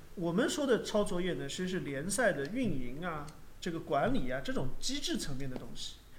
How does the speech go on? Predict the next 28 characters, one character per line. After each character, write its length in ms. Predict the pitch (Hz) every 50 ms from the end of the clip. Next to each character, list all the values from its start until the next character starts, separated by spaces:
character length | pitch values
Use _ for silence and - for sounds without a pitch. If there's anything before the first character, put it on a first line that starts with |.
| - - - -
但 140 | - 247
是 100 | 233 254
呢， 100 | 240 226
现 200 | 214 220 311 285
在 80 | 269 226
的 100 | 196 180
问 140 | 180 185 170
题 120 | - 170
就 120 | 151 156 160
是， 120 | - 170
我 140 | 151 131 127
们 160 | 131 175 214
其 160 | - - 196
实 240 | 185 190 190 95 92 - - - - - -
无 160 | - 160 233
论 120 | 330 370 240
是 140 | - 190
竞 180 | 185 - 247 214
技 160 | - - -
层 220 | 131 - 143 123 127
面， 180 | 135 123 117 - - - - - -
还 160 | - - 165
是 320 | 165 - 196 170 151 - - -
经 200 | - - 247 240
营 140 | 202 165 151
层 160 | - - 147 127
面， 200 | 131 135 120 - - - - - - - - - - - - - - - - - - - -
呃， 360 | 185 160 156 147 143 143